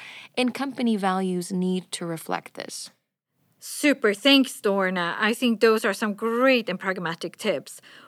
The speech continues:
Speaker 2: One thing I have reflected about as well is the importance of onboarding.
Speaker 1: Mm.
Speaker 2: I mean, attracting Gen Zers is one thing, and retaining them, that's where we see the real work happens. And that starts with the onboarding process.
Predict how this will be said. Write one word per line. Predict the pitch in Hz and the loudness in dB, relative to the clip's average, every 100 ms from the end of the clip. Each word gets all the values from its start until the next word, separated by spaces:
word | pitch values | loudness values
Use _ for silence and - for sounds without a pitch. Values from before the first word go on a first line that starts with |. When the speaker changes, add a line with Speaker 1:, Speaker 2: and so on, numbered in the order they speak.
| _ | _
Speaker 2:
One | 220 269 392 453 | 0 2 4 2
thing | - 226 | 0 0
I | 202 | 0
have | 202 180 | -2 -4
reflected | 196 170 - - 202 - 175 165 | -4 -6 -10 -10 -10 -6 -4 -4
about | 147 147 - | -4 -6 -6
as | 202 - | -8 -8
well | 214 254 233 170 | -4 0 2 2
is | 185 - | -4 -4
the | 226 | -4
importance | 214 - 277 262 240 - | -4 -2 -2 0 -4 -4
of | 208 - - | -6 -8 -2
onboarding. | 240 220 175 160 147 92 76 180 - - | 0 0 -2 -6 -8 -8 -10 -12 -12 -4
Speaker 1:
Mm. | 190 196 220 247 | 0 0 0 0
Speaker 2:
I | |
mean, | 262 262 | 0 0
attracting | 294 - 381 392 - 247 | -2 0 0 0 0 0
Gen | 202 190 | 2 -2
Zers | 196 185 170 160 160 | -2 -2 0 -2 -2
is | 160 175 | -8 -8
one | 170 202 180 151 | -2 0 0 -4
thing, | 120 71 170 - | -12 -10 -12 -8
and | 185 180 | -6 -4
retaining | 180 - - 381 392 233 175 | -6 -6 0 2 4 2 -2
them, | 170 180 196 - - - | -8 -8 -10 -12 -20 -6
that's | 190 247 233 - | 4 6 4 -2
where | 202 180 | 0 0
we | 180 | -2
see | - 175 | -4 -4
the | 180 | -4
real | 175 214 214 190 | -2 0 0 0
work | 170 165 | -4 -6
happens. | - 165 - 127 165 - - | -8 -8 -10 -12 -12 -16 -4
And | 196 202 | -2 2
that | 226 254 | 2 0
starts | - - 294 359 466 - | -4 -2 6 8 6 2
with | 202 175 | -2 0
the | |
onboarding | 156 185 170 160 127 - | -2 -6 -6 -8 -8 -12
process. | 151 - - 117 - | -10 -10 -10 -12 -14